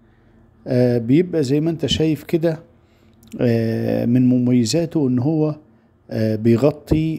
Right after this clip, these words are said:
ال-، ال-، الثمار، ولذلك ما بيصيبهاش اي مشاكل، لان المجموع ال-، ال-، ال-، الخضري نفسه ممتاز. تمام. غير كده مجموع خضري زي ما قلنا قبل كده، ام قوية يبقى الجنين اكيد قوي يعني. ما شاء الله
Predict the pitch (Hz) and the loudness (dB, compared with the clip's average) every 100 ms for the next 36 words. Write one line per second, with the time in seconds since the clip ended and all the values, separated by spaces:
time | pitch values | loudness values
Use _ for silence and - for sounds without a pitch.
0 | - _ - 113 104 104 104 104 127 107 | -10 _ -4 -2 -2 -4 -4 -4 -4 -4
1 | 101 101 101 104 101 107 - 240 - - | -4 -6 -6 -6 -6 -8 -8 -10 -12 -16
2 | _ - - 123 123 107 - - - _ | _ -2 2 4 4 2 -4 -16 -18 _
3 | _ _ _ _ - 110 110 107 123 127 | _ _ _ _ -8 -4 -2 2 2 2
4 | 117 113 104 - 104 90 120 - - - | 0 -2 -2 -4 -4 -4 -2 -2 -4 -6
5 | - 123 113 104 - 120 - 127 131 - | 0 2 2 0 -2 -2 0 -2 -2 -12
6 | - - _ - - 160 165 131 131 117 | -20 -20 _ -8 -2 0 2 2 2 0
7 | 151 139 123 135 123 117 117 123 113 110 | 0 -2 -4 -4 -2 0 -2 -2 -2 -2
8 | 120 107 - 147 147 139 160 - 202 196 | -4 -2 2 6 6 4 0 -2 -4 -4
9 | _ _ _ 117 120 123 147 135 95 - | _ _ _ -2 -2 2 2 2 -2 -8
10 | - 117 165 156 _ - - - - - | -6 -2 -4 -6 _ -20 -20 -20 -20 -20
11 | - 139 208 208 226 233 214 165 170 185 | 0 4 6 4 4 4 2 -2 -4 -4
12 | 175 - 180 180 160 156 143 139 147 143 | -4 -2 0 -2 -2 -2 -2 -2 -2 -2
13 | 127 127 120 - 151 156 - 151 143 127 | -4 -4 -2 0 2 2 2 0 2 2
14 | 117 127 143 180 165 139 127 117 123 143 | 0 0 2 2 2 0 -2 2 4 4
15 | 131 113 - - - 123 98 90 95 95 | -2 -4 -6 -2 2 2 2 -6 -12 -8
16 | 101 - 101 110 143 | -4 -2 -2 -2 -2